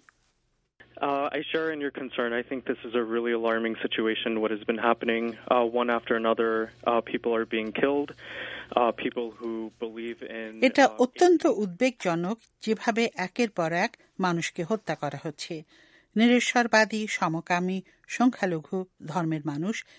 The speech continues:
Speaker 2: শিক্ষক, তাদেরকে একের পর এক হত্যা করা হচ্ছে। বাংলাদেশ ধর্মনিরপেক্ষ দেশ বলে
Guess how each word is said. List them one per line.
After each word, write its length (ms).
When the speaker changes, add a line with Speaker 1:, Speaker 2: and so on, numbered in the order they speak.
Speaker 2:
শিক্ষক, 520
তাদেরকে 460
একের 380
পর 240
এক 220
হত্যা 220
করা 300
হচ্ছে। 380
বাংলাদেশ 600
ধর্মনিরপেক্ষ 1000
দেশ 380
বলে 240